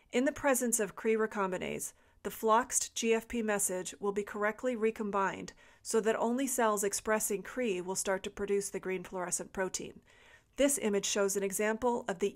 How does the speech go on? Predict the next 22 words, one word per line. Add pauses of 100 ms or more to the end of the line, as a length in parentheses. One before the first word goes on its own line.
E
F
R
three
A
Cre
line. (760)
Within
this
atlas
is
a
small
project
that
mapped
projections
from
the
retinal
ganglion
cells